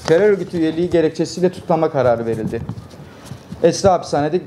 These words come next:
hapishane girişinde çıplak aramaya maruz bırakıldı. Geçtiğimiz Şubat ayında Pirha muhabiri, muhabiri üyemiz Diren Keser yaptığı haberler ve sosyal medya paylaşımları dolayısıyla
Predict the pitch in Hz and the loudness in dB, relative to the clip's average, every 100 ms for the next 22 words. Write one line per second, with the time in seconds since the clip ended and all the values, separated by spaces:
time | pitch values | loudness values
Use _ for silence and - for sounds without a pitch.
0 | - 151 131 160 180 165 131 127 151 180 | -2 -2 0 0 0 0 -2 -2 0 0
1 | - 175 175 139 135 175 147 127 120 - | 2 0 2 0 2 0 2 0 0 -6
2 | - - - - 123 113 123 117 117 - | -14 -14 -14 0 0 2 0 0 -2 -4
3 | - - - - - - - - 170 170 | -16 -10 -10 -8 -18 -16 -20 0 0 2
4 | 214 233 233 208 233 220 180 190 220 220 | 2 2 2 2 4 2 2 -2 -4 -4
5 | 196 190 175 165 156 143 160 - 151 156 | -2 0 0 0 0 -2 -2 -6 0 2
6 | 151 143 143 147 143 147 - 147 151 131 | 2 0 -2 0 0 -2 -4 0 0 0
7 | 185 196 208 165 165 165 196 165 160 196 | -2 0 2 2 0 0 -2 0 2 2
8 | 180 160 - 151 196 190 196 202 196 160 | 0 -2 -6 0 0 0 0 -2 0 0
9 | 151 - 147 131 131 135 127 127 139 170 | 0 -2 -2 0 2 2 2 -2 0 0
10 | 196 | 0